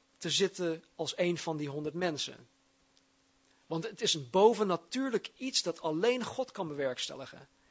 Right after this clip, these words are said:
Geen ander geloofssysteem of wat dan ook kan dat doen. Dus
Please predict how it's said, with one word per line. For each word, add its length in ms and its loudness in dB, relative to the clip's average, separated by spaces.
Geen 220 -2
ander 260 2
geloofssysteem 920 4
of 140 -6
wat 140 -2
dan 140 -2
ook 300 0
kan 200 -6
dat 200 -4
doen. 360 -6
Dus 440 2